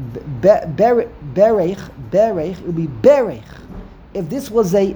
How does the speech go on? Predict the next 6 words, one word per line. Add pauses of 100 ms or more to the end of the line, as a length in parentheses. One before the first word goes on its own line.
(120)
adjective (440)
describing
the,
the, (200)
the
boitseya